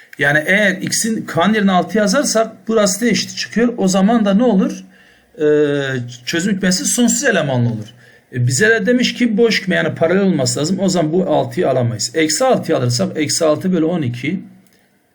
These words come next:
Eksi altı yazarsam eksi on iki, eksi on sekiz bölü on iki. Hah, birbirine eşit olmadı. O zaman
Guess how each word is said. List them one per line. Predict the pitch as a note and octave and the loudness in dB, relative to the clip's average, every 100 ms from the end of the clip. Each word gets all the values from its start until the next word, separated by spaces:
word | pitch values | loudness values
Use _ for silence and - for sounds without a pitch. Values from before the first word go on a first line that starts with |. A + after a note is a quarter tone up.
| _ _ _ _ _ _ - | _ _ _ _ _ _ -2
Eksi | D#3 - | -2 2
altı | G3 F#3 D#3+ | 0 0 -2
yazarsam | D3 C3 F#3+ F#3+ | -2 0 0 0
eksi | D#3 D3 - F#3 | -2 -2 -2 -2
on | E3 | -2
iki, | C3 A#2+ F3 | -2 -2 -2
eksi | D#3 - F#3+ | -2 0 0
on | F#3+ | 2
sekiz | F#3 D#3 - - | 0 -2 -6 -6
bölü | C3 B2 | -2 0
on | A#2 A#2 | 0 -2
iki. | A2 - F#3+ - - - _ _ _ _ _ _ _ _ | -4 -2 -2 -2 -12 -20 _ _ _ _ _ _ _ _
Hah, | - C3+ A#2+ | -6 -4 -2
birbirine | G3 D#3+ D#3 G#3 | 0 0 0 0
eşit | - - | 0 -2
olmadı. | F#3+ C#3 A#2 B2 | -2 0 -2 -4
O | D#3+ | -4
zaman | B2 A#2+ C#3+ | -2 -2 -2